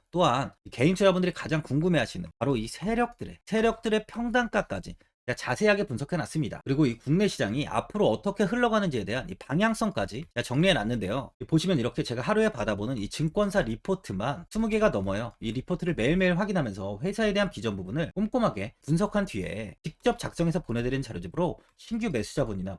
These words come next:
보유자, 이 주주분들께 아주 큰 도움이 되실 겁니다. 이 어디에서 사고 어디에서 팔아야 되는지 제가 상세하게 적어놨습니다. 바쁘신 분들이나 시간이 없으신 분들은 제가 적어놓은 이 매수 타점이랑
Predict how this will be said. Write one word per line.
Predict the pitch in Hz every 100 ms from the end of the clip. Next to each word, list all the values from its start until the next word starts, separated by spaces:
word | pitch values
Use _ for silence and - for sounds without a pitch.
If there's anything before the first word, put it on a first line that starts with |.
| -
보유자, | 139 143 95 117 _ _
이 | 104
주주분들께 | 101 156 208 165 92 - 156 - - _
아주 | - 151 214
큰 | 254 226
도움이 | 220 208
되실 | 160 113 202
겁니다. | 127 92 69 73 _ -
이 | 107
어디에서 | 82 127 196 233 214 220
사고 | - 240 - - -
어디에서 | 202 160 226 220 226
팔아야 | - 254 269
되는지 | 196 110 87
제가 | - 98
상세하게 | - 247 254 233
적어놨습니다. | - 127 107 - 104 - - _ _
바쁘신 | - 202 190
분들이나 | 139 107 131 107
시간이 | - - 214 135
없으신 | - 160 139
분들은 | 98 135 - _ _ _
제가 | 117
적어놓은 | 135 110 113 113 -
이 |
매수 | 92 101 110 175
타점이랑 | - - 240 175 98 110 160